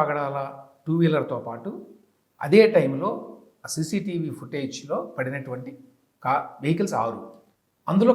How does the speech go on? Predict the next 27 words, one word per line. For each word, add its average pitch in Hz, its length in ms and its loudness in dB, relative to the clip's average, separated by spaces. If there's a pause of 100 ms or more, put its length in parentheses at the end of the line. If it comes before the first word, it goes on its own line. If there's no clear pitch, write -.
(140)
కారు 175 280 6
అయితే 202 200 0 (200)
అతను 151 200 -4 (280)
పక్కనే 180 340 2
వెళ్ళింది 139 360 -2 (100)
అని 117 140 -16
చెప్పాను. 110 320 -8 (220)
అవి 135 200 -6
కాకుండా 160 340 0 (120)
ఇంకా 196 160 -12 (100)
లారీలు, 127 420 -2
మిగతా 120 240 -6
వెహికల్స్ - 280 -12
కూడా 117 180 -6
వెళ్ళినాయి. 90 280 -14 (580)
ఈ 170 80 2 (180)
ఆరు 220 160 8 (120)
వెహికల్స్ని 170 520 -2 (120)
మేము 135 180 -6 (460)
ట్రేస్ 156 360 0
చేసి 151 280 -6 (600)
వాళ్ళను 165 500 4 (120)
కూడా 127 200 -4 (160)
ఇంట్రాగేట్ 131 480 -4
చేస్తాము 107 420 -12
అని 113 120 -12
చెప్పారు. - 280 -16